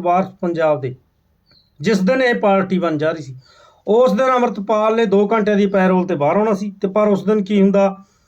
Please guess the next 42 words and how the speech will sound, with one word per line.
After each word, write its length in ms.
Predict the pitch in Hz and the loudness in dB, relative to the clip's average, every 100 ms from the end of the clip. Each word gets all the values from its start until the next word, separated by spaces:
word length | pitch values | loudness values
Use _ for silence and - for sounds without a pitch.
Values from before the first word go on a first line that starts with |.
| _ _ _ _ | _ _ _ _
ਅੰਮ੍ਰਿਤਪਾਲ 760 | 196 226 233 - 196 214 208 214 | -2 0 0 -2 -2 0 2 0
ਤੇ 500 | 190 202 208 208 - 147 | 0 2 2 0 -4 -6
ਜੂਏ 340 | 139 220 247 | 0 4 4
ਪੀ 240 | 196 202 196 | 2 2 4
ਲਾ 200 | 180 175 | 4 2
ਜਾਂਦਾ 460 | 180 185 220 - - _ _ - | 0 0 0 -2 -8 _ _ -8
ਗੁਰਪ੍ਰੀਤ 480 | 156 196 190 180 185 | 0 0 2 -2 0
ਹਰੀ 220 | 170 160 170 | -2 -2 -2
ਨਾਂ 180 | 160 | -2
ਦਾ 120 | 151 156 | -2 -4
ਸ਼ਖਸ, 280 | 165 - 165 | -6 -8 -8
ਜਿਹੜਾ 240 | 160 185 | -2 -2
ਹੱਤਿਆ 260 | 170 170 156 | -2 -2 -4
ਕੇਸ 240 | 147 131 | -4 -8
ਲਾ 120 | 131 | -10
ਦਿੱਤਾ 240 | 127 - 139 | -10 -14 -16
ਜਾਂਦਾ। 240 | 127 - _ _ _ _ _ _ _ | -16 -20 _ _ _ _ _ _ _
ਤੇ 80 | 208 | -2
ਪਰ 240 | 208 240 220 | 0 2 2
ਹੁਣ 180 | 226 | 2
ਨਵੇਂ 220 | 208 214 233 | 2 2 2
ਤੋਂ 120 | 214 | 2
ਨਵਾਂ 240 | 202 196 196 | 2 2 2
ਮਾਮਲਾ 360 | 170 170 180 | 0 0 -2
ਕੋਈ 180 | 175 170 | -2 -2
ਨਾ 120 | 170 | -2
ਕੋਈ 260 | 160 156 160 | -2 -4 -6
ਸਾਹਮਣੇ 380 | 156 151 175 185 | -4 -4 0 0
ਆਉਂਦਾ। 360 | 160 156 175 185 - _ _ | 0 0 -2 -4 -10 _ _
ਜੇ 200 | 170 220 | 0 2
ਗੱਲ 220 | 247 254 233 | 2 2 2
ਕਰੀਏ 220 | 247 240 | 0 2
ਉਹਨਾਂ 160 | 254 | 2
ਦੇ 80 | 254 | 2
ਵਕੀਲ 420 | 190 190 208 226 | 2 2 2 2
ਦਾ 100 | 233 220 | 2 2
ਦੱਸਣਾ 360 | 190 190 202 | 0 2 0
ਇਹ 220 | 196 190 226 | 2 2 2
ਆ 120 | 240 233 - _ _ | 2 -2 -10 _ _
ਵੀ 140 | 156 254 202 | -6 -4 -2
ਇਹ 240 | 208 226 202 | 0 2 4
ਇੱਕ 320 | 214 190 185 | 4 0 -2